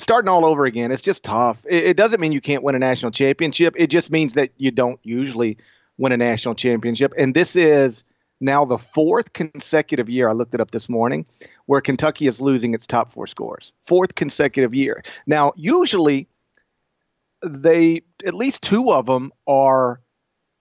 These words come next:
first-round draft picks. Um, in fact, every year that John Calipari's been at Kentucky, he has lost multiple first-round draft picks.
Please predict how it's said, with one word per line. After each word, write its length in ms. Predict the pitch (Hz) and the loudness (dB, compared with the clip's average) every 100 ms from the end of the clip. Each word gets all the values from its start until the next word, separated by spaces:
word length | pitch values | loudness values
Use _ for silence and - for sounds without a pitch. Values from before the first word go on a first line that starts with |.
| _ - | _ -2
first-round 380 | 165 151 127 | -2 0 -2
draft 260 | 135 156 - | 0 0 -2
picks. 420 | 113 - - - _ _ _ _ _ | -14 -18 -20 -20 _ _ _ _ _
Um, 200 | 180 147 - | -6 -6 -4
in 100 | 160 | -4
fact, 480 | - 202 208 165 _ _ _ _ _ _ _ _ _ - | -2 2 2 0 _ _ _ _ _ _ _ _ _ 0
every 320 | 180 202 262 | 0 0 -6
year 520 | 170 165 165 165 156 _ _ _ - | -2 0 2 0 -6 _ _ _ -6
that 140 | 139 123 | -4 -2
John 280 | 147 160 | -2 -2
Calipari's 640 | 160 151 139 156 143 131 110 | -2 -2 -2 0 0 0 -2
been 220 | 139 147 | -2 -2
at 100 | 143 | -2
Kentucky, 640 | 123 117 113 - 113 101 104 _ _ _ _ | -6 -4 -4 -4 -10 -10 -14 _ _ _ _
he 140 | - 147 | 2 2
has 160 | 123 | 2
lost 400 | 139 139 135 - | 2 2 2 -2
multiple 580 | 131 131 156 - 143 135 | -2 0 0 -2 -2 -2
first-round 600 | - 135 131 135 123 117 | 0 0 0 0 0 0
draft 300 | 113 110 107 | 0 0 0
picks. 360 | 117 - - | -6 -8 -16